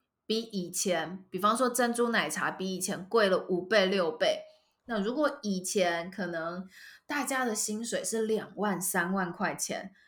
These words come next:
那现在我们的薪水不是应该要，哎，这样是多少钱？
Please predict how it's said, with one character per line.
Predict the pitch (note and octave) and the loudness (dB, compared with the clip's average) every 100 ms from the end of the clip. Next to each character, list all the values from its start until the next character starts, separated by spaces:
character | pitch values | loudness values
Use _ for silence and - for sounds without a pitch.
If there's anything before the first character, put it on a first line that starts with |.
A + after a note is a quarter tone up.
| _ | _
那 | - | -4
现 | F#4+ - G#4 F#4 | 2 4 4 4
在 | F#4+ | 4
我 | C4+ F3 | 4 2
们 | F3 | -2
的 | F3 F#3+ | -2 0
薪 | - B3+ C#4 | 0 -2 -4
水 | C#4 G#3+ - - | -2 0 -2 -4
不 | F3+ | -4
是 | F#3 C4+ B3 - | -2 -2 -4 -4
应 | G3 G3 | -4 -4
该 | G3+ G#3 G3 | -2 -2 0
要， | G#3 G#3 F#3 - - _ _ _ _ _ _ _ _ _ _ _ _ | 0 2 0 -2 -10 _ _ _ _ _ _ _ _ _ _ _ _
哎， | - | -8
这 | A#3 B3 | -4 -4
样 | A3 | -4
是 | |
多 | G3+ F#3+ | -2 -2
少 | F#3 - | -2 -4
钱？ | F#3 - - | -8 -10 -14